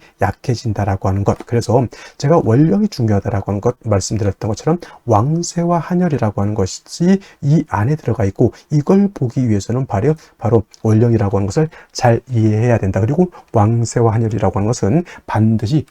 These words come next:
중화를 이루어야지만 좋은 사주가 될 수 있다라고 하는 것. 그래서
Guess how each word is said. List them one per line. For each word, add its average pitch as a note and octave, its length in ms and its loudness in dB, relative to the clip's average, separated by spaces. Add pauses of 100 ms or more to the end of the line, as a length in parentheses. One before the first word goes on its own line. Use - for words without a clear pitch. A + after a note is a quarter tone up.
중화를 A#2+ 640 -2
이루어야지만 D3+ 1040 0 (240)
좋은 C#3 400 -2
사주가 A2+ 400 -4
될 G2+ 180 -2
수 - 120 -6
있다라고 G2+ 400 -2
하는 G2+ 180 0
것. B2 200 2
그래서 D#3 280 0